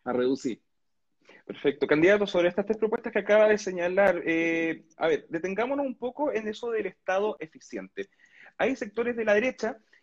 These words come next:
Speaker 2: que han enunciado en distintas, eh, entrevistas desde el estallido social que el problema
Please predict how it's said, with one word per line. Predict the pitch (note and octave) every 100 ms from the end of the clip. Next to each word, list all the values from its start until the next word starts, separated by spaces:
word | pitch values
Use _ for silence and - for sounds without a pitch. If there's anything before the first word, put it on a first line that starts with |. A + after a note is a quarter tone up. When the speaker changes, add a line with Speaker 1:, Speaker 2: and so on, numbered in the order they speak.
| _ -
Speaker 2:
que | F3+ F#3 F#3 F3+ F3 D#3+
han | F#3 G#3+ G#3+ F3
enunciado | F#3 F3 - A3 A3+
en | G#3+
distintas, | D#3+ - _ - F3 G3 F#3+ F#3+ -
eh, | D#3 D#3
entrevistas | D#3 D3+ D#3+ E3+ F3+ D3
desde | E3+ F3+
el |
estallido | - D3 D#3+ E3
social | D3+ - D#3
que | -
el | D#3
problema | D#3 D3 E3 B3 A#3 E3